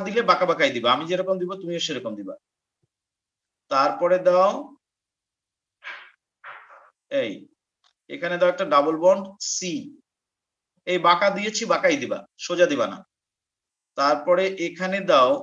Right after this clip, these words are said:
সিএইচ থ্রি, আচ্ছা, তারপরে দাও সিএইচ টু, তারপরে আবার দাও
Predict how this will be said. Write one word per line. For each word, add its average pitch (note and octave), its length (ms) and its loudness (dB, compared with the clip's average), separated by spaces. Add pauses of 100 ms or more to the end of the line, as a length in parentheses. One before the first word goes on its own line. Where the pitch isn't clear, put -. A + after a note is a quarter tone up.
(720)
সিএইচ F3+ 600 -4 (180)
থ্রি, C#3 220 -6 (1800)
আচ্ছা, - 180 -18 (480)
তারপরে D3 540 2 (120)
দাও D#3 180 4 (380)
সিএইচ F#3 840 -6 (380)
টু, D#3 120 -6 (3250)
তারপরে D#3 640 2 (240)
আবার E3 220 2 (140)
দাও A#2+ 220 8